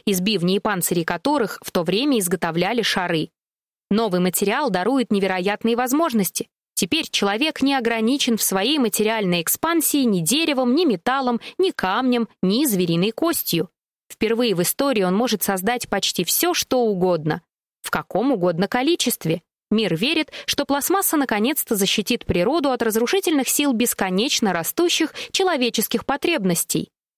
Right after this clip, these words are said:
Двадцатый век поднимает пластик на щит индустриализации. Электрификация С Ш А порождает бакелит.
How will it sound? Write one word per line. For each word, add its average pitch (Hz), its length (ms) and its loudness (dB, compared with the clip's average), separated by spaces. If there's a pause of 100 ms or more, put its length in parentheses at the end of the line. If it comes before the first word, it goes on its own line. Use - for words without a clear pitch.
(300)
Двадцатый 208 520 0
век 349 280 0
поднимает 277 520 0
пластик 320 460 -2
на 240 140 2
щит 339 360 -2
индустриализации. 240 1300 0 (420)
Электрификация 208 920 -2
С 190 160 0
Ш 202 200 0
А 269 180 0
порождает 180 680 0
бакелит. 247 640 0